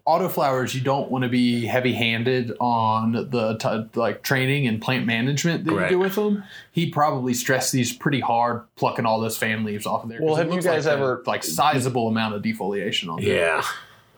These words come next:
Speaker 3: defoliated and, like, took the picture right after? It's possible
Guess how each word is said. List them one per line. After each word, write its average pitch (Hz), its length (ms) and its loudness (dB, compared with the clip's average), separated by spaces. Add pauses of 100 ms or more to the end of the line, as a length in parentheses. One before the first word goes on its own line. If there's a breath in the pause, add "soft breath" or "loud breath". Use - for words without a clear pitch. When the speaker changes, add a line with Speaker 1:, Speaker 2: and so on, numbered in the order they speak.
(120)
Speaker 3:
defoliated 123 800 2
and, 107 120 0
like, 98 200 0
took 123 220 0
the 92 80 -2
picture 110 380 0
right 98 200 2
after? 101 380 2
It's 95 120 -4
possible 98 760 0